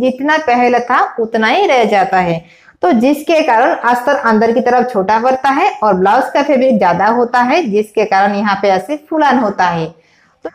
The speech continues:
तो इसलिए मैं हमेशा बोलती हूँ, पहले blouse का fabric काट कर लीजिएगा, उसके बाद अस्तर काटना है। तो blouse का fabric cutting करने के बाद अस्तर cutting करते वक्त आपको क्या करना है, देखिए,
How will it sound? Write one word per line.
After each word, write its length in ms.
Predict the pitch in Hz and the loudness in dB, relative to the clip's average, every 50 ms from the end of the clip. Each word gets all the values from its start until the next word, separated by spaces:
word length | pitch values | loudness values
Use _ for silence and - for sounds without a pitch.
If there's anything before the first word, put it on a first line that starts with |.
| _ _ - | _ _ -2
तो 80 | 370 - | -2 0
इसलिए 360 | - 285 320 320 320 339 349 359 | 0 0 0 0 0 0 2 2
मैं 160 | 359 359 359 | 2 2 2
हमेशा 460 | 339 269 247 247 269 311 285 359 349 | 2 2 2 2 2 2 2 2 2
बोलती 340 | 311 311 320 320 311 320 320 | 2 2 2 2 2 2 2
हूँ, 160 | 320 381 415 403 403 - - | 2 2 0 0 -2 -4 -2
पहले 440 | 262 254 254 254 311 330 339 403 | 0 0 2 2 2 2 2 2
blouse 440 | 403 311 277 269 262 262 285 285 - - | 2 2 2 2 2 2 2 0 -2 -2
का 100 | 311 285 | -2 -2
fabric 500 | 285 277 277 262 - 226 254 254 254 254 - | 0 0 0 0 2 2 0 0 0 -2 -2
काट 260 | 196 185 190 190 190 | 0 0 0 0 -2
कर 120 | - 269 269 | 0 0 2
लीजिएगा, 500 | 277 302 285 277 320 330 320 320 330 370 427 - - - - - _ | 2 2 0 0 0 0 0 2 0 0 0 -2 -8 -14 -20 -8 _
उसके 400 | - 311 330 320 320 - 359 349 320 | 0 0 0 0 -2 -2 0 2 2
बाद 260 | 226 214 202 240 - - - - - - | 2 2 2 2 0 0 -4 -6 -4 -2
अस्तर 300 | 247 247 254 - 302 302 | -2 0 0 0 0 0
काटना 380 | - - 220 220 226 247 254 | 2 0 0 0 0 0 0
है। 220 | 254 254 269 330 480 571 539 - - _ _ - _ _ _ _ _ - | 2 2 2 0 0 0 -2 -4 -10 _ _ -20 _ _ _ _ _ -2
तो 60 | 262 | -2
blouse 400 | 233 240 233 247 285 320 277 - | 0 2 2 2 2 0 0 -2
का 80 | 370 330 | -2 0
fabric 420 | 320 359 339 285 302 330 311 320 | 0 0 0 0 -2 -2 -2 0
cutting 300 | 254 240 240 294 302 311 302 | 0 0 0 0 0 0 0
करने 240 | 302 302 311 311 | 0 0 0 -2
के 140 | 311 311 302 277 | 0 0 0 0
बाद 360 | 226 208 196 208 226 - - - | 2 2 0 0 0 -2 -2 -2
अस्तर 340 | 240 - - - 311 330 349 | -2 -2 -2 -2 -4 -2 -2
cutting 340 | 339 330 330 330 339 330 - | -2 -2 -2 -2 -4 -4 -2
करते 260 | 330 311 311 311 320 | -2 -2 -2 -2 -2
वक्त 220 | 302 294 320 302 247 | 0 0 -2 0 0
आपको 280 | 226 226 226 - 254 247 | -2 -2 0 0 -2 0
क्या 200 | 240 220 208 208 | 2 2 0 0
करना 300 | 208 - 233 233 233 233 | 2 2 0 0 0 0
है, 160 | 233 240 247 233 | 0 0 0 0
देखिए, 440 | 202 208 202 202 - 208 214 302 | -2 -2 -4 -4 -4 -2 -2 -2